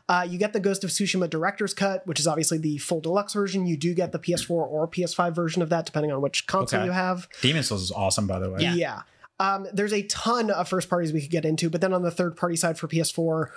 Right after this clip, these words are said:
Speaker 1: right now the biggest ones seem to be W B and Capcom are really involved here. Um, so from, like, W B, you get stuff like, uh, Mortal Kombat eleven, uh, some other stuff further down there as well. Ubisoft is also, oh, uh, Batman Arkham Knight.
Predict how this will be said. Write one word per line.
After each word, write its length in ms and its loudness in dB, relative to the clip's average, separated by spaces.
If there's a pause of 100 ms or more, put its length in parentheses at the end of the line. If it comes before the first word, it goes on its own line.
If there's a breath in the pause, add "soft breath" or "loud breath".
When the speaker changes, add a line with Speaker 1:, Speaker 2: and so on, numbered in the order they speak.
(140)
Speaker 1:
right 240 0
now 200 0
the 120 -4
biggest 400 -2
ones 200 2
seem 180 2
to 40 -2
be 140 2
W 340 0
B 100 0
and 140 -4
Capcom 500 0
are 80 2
really 240 0
involved 380 0
here. 380 0
Um, 200 2
so 140 0
from, 160 0
like, 160 -2
W 240 2
B, 120 2
you 140 0
get 160 0
stuff 300 -2
like, 280 0
uh, 200 0
Mortal 240 0
Kombat 380 -2
eleven, 580 0 (420 loud breath)
uh, 140 2
some 180 -2
other 200 0
stuff 240 -2
further 400 -2
down 160 0
there 100 2
as 140 -2
well. 180 0
Ubisoft 680 0
is 200 0
also, 280 0
oh, 280 0
uh, 260 2
Batman 380 0
Arkham 260 0
Knight. 300 0